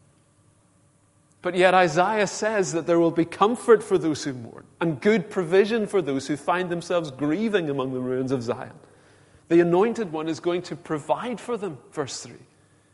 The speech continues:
He's going to provide a crown of beauty on their head.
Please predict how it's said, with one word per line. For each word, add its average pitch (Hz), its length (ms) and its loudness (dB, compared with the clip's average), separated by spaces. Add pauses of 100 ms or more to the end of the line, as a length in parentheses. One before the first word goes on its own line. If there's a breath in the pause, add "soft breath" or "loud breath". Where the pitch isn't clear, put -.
(1400 soft breath)
He's 147 140 -4
going 180 160 4
to 170 80 2
provide 160 560 -2
a 151 60 -2
crown 160 520 -4
of 156 220 -10
beauty 170 540 -8
on 180 160 -14
their 180 120 -14
head. - 360 -18